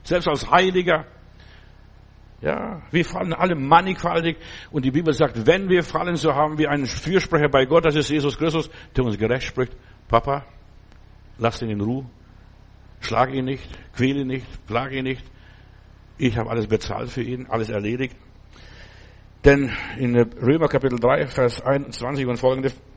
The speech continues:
Verse, da heißt es weiter, „Denn es ist kein Unterschied.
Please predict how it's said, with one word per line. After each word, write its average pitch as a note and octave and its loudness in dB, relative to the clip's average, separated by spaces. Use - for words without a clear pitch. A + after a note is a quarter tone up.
Verse, C#3 4
da A#2 2
heißt A#2+ 0
es A#2 -4
weiter, C3 0
„Denn A#2 -2
es A#2 4
ist A#2+ 0
kein F3 2
Unterschied. D#3 2